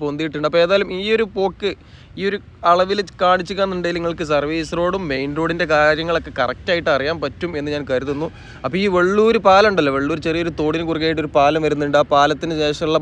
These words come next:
ഭാഗത്തൊക്കെ സി ടി ബിയുടെ പണികൾ കഴിഞ്ഞിട്ടുണ്ട്. ചെറിയ ഭാഗത്ത് ഏകദേശം ഒരു നൂറ് ഇരുന്നൂറ് മീറ്ററോളം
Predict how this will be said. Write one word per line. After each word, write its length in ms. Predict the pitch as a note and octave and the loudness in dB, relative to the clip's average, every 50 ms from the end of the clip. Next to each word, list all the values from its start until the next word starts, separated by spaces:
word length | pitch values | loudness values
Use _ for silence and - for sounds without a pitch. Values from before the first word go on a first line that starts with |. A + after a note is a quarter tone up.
| D3 | 4
ഭാഗത്തൊക്കെ 540 | C#3+ C#3+ C#3 D#3+ - - D3 C3+ - E3 F3 F3 - - - - - - - - | 4 4 4 2 0 -2 -4 -2 0 0 -2 -2 -4 -10 -20 -20 -20 -18 -14 -8
സി 140 | - C3+ D3 D#3 D3 - | -4 -2 -2 -2 -2 -2
ടി 100 | - E3+ E3+ D#3+ | -2 0 0 2
ബിയുടെ 220 | E3+ F3 F3 F3 - D#3 | 4 4 4 4 4 4
പണികൾ 300 | D3+ D3+ D#3 D3+ E3 E3+ D3+ B2+ | 4 4 4 4 2 2 4 4
കഴിഞ്ഞിട്ടുണ്ട്. 500 | D#3 D3 D3 D3+ F3 E3 C#3+ D#3 D#3+ D#3 D#3+ D3 D3 | 4 4 4 4 0 -2 -2 -2 -2 -2 -2 0 0
ചെറിയ 260 | D3 D3+ D#3 E3 F3+ E3+ E3+ | 0 2 4 4 4 6 6
ഭാഗത്ത് 340 | E3 E3 D#3 E3 D#3 C#3+ C#3+ C#3+ | 6 6 6 2 0 0 0 0
ഏകദേശം 260 | D3+ D#3+ D#3 F3+ F3 | 0 0 -2 -2 -2
ഒരു 60 | F3+ E3+ E3+ | -2 -2 -2
നൂറ് 260 | E3 E3+ E3+ F3 F#3+ F#3+ E3+ | -2 -2 0 0 0 0 0
ഇരുന്നൂറ് 300 | E3 D#3+ E3 F3 F3 E3+ E3 | 0 -2 -2 -4 -2 -2 -2
മീറ്ററോളം 420 | D#3+ D#3+ - D#3+ D#3+ E3 F3 E3 | -2 0 2 2 2 2 2 2